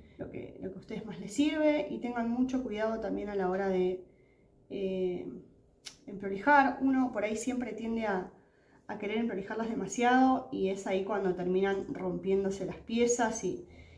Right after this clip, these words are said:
y no está bueno. Es, hay que saber, <laughs> eh, cuándo parar y cuándo detenerse a la hora de prolijar.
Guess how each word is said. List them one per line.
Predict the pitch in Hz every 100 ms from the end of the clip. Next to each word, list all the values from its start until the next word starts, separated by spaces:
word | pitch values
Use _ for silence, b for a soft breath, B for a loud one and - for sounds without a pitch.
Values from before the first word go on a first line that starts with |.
| B
y | -
no | 185
está | -
bueno. | 196 247 277 277 277 - - _
Es, | 202 - - - -
hay | 202 214
que | 233
saber, | 196 196 220 247 240 -
<laughs> | -
eh, | 190 190 190 185 185 b b b b b _
cuándo | 190 226 220
parar | 190 196 214
y |
cuándo | 214 196 202
detenerse | 196 180 180 185 - 185
a |
la | 175
hora | 175
de | 180
prolijar. | 175 - - 220 262 -